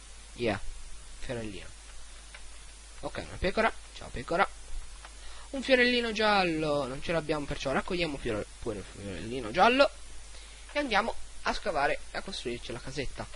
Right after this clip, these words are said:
Non si può correre, perciò si è un po' più lenti, però dai, va bene. In fondo piantiamo l'alberello perché noi siamo amici della natura. Piantiamo un altro alberello perché siamo amici della natura.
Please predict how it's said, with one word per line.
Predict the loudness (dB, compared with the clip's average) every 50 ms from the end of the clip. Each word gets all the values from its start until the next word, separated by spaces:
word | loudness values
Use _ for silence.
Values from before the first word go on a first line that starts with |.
| -12 -12 -12 -8 -4
Non | -2 -2 0
si | 0 -2 -2
può | -2 -2 -2
correre, | 2 2 4 4 4 2 2 2 2 2 2
perciò | 0 -2 -4 -2 -2 -2 -2
si | -2 -4 -6
è | -6
un | -6 -6
po' | -6 -6
più | -4 -4 -2
lenti, | -2 -4 -4 -6 -8 -8 -8
però | -8 -8 -8 -8 -10 -10 -10 -12 -12 -14 -14 -16 -16 -16 -16 -16 -16 -16 -16 -16 -16 -16 -12
dai, | -6 -2 0 0 0 0 -4 -8 -8 -6
va | -4 -4 -4
bene. | -2 -2 -4 -4 -4 -6
In | -6 -4 -4 -2 -2 -2 -2 0 -2 -2 -4 -6 -12 -14 -12 -12 -12 -14 -14 -14 -16 -16 -16 -14 -10
fondo | -10 -8 -6 -6 -6 -8 -8 -14 -16 -14 -14 -14 -14 -14 -12 -10
piantiamo | -10 -8 -6 -2 -2 -2 -2 0
l'alberello | 0 0 0 -2 -2 -6 -6 -2 2 2 2 2 2 0
perché | -4 -4 -6 -4 -4
noi | -4 -6 -4
siamo | -4 -4 -4 -4
amici | -4 -4 -4 -4 -4 -6
della | -6 -6 -6
natura. | -8 -8 -4 -2 0 2 2 0 0 -4 -8 -10 -12 -12 -10 -8 -8 -8 -8 -10 -12 -14 -14 -14 -14 -14 -14 -14 -16 -16 -12 -8
Piantiamo | -4 -2 2 4 4 4 4
un | 2 0 0
altro | 0 0 2 4 4
alberello | 4 6 6 8 8 8 8 6 4
perché | 0 -2 -4 -4 -4 -4
siamo | -2 -2 -4 -4
amici | -4 -4 -4 -6 -4
della | -4 -4 -6
natura. | -6 -8 -8 -8 -8 -8 -8